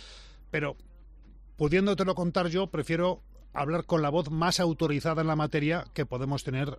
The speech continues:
ahora mismo. Se trata del concejal de Deportes, Medio Ambiente y Nuevas Tecnologías del Ayuntamiento de Íscar, don Fernando Sánchez. ¿Cómo está? Muy buenas tardes.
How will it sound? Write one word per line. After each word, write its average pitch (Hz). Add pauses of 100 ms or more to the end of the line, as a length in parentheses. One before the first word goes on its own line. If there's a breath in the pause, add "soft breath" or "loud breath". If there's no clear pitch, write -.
(100)
ahora 131
mismo. 95
Se 117
trata 170
del 196
concejal 175
de 160
Deportes, 165
Medio 151
Ambiente 180
y 165
Nuevas 180
Tecnologías 156 (480 loud breath)
del 156
Ayuntamiento 143
de 135
Íscar, 160
don 147
Fernando 165
Sánchez. 170
¿Cómo 151
está? 165
Muy 165
buenas 151
tardes. 170